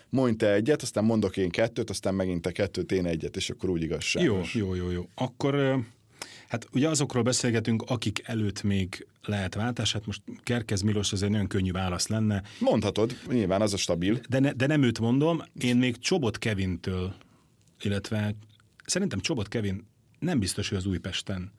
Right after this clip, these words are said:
Speaker 2: Újpestben lesz még szeptemberben.
Speaker 1: Na.
Speaker 2: Ugye szerződést hosszabbított most a, a, a lila fehérekkel, de nagyon jó szezonja volt.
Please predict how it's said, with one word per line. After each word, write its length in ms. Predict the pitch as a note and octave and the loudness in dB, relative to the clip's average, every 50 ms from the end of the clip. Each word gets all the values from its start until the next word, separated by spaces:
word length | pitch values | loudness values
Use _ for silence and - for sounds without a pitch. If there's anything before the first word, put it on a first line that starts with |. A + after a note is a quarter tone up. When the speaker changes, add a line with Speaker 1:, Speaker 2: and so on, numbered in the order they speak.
| _ - - - - - - - - - - - - - | _ -20 -20 -20 -20 -20 -20 -20 -20 -20 -20 -20 -4 2
Speaker 2:
Újpestben 540 | F#3 D3 C#3 - G#2+ G#2+ G#2+ G2 A2+ A2 G#2+ | 2 4 4 4 2 0 0 0 0 2 2
lesz 200 | G#2+ G#2+ - - | 2 2 0 0
még 200 | - G2 F2+ - | -2 -2 -2 -2
szeptemberben. 720 | - - G2 - - - F#2 F2+ F2+ F2 F2 F2+ - B2+ C3 | -2 -4 -4 -6 -6 -6 -6 -4 -4 -4 -4 -2 0 2 2
Speaker 1:
Na. 80 | A#2 | 2
Speaker 2:
Ugye 140 | - D3 C#3 - | 2 2 0 0
szerződést 560 | - - E3+ F3 D3+ C3+ B2+ A2+ A2+ G#2 - | 0 0 2 2 2 2 2 2 2 0 0
hosszabbított 640 | - B2+ A#2 - - A2 G2 G#2 F#2+ - G#2 G2 - | 0 0 0 0 0 0 0 0 0 0 -2 -2 -2
most 260 | G2+ G2 - - - | -2 -2 -2 -2 -2
a, 220 | G#2 F#2+ F#2+ G2+ - | -2 -2 -2 -4 -4
a, 60 | - | -4
a 140 | G2+ - - - | -6 -6 -4 -2
lila 240 | G#2 A2+ A2 G2 | 0 0 0 0
fehérekkel, 500 | F2+ - - G#2+ A#2 B2+ B2 A#2 - B2+ | -2 -2 -2 0 0 0 -2 0 0 0
de 80 | A#2 B2 | 2 4
nagyon 260 | C3 D#3 D#3 A#2+ G#2 | 4 4 4 4 2
jó 160 | F#2+ F#2 F2+ | 2 2 2
szezonja 460 | F2 - - F#2 F#2 F#2+ F#2 F#2 F2+ F#2 | 0 0 0 0 0 0 0 0 0 0
volt. 280 | F#2+ A2 C3 D3 - | 0 0 -2 -2 -6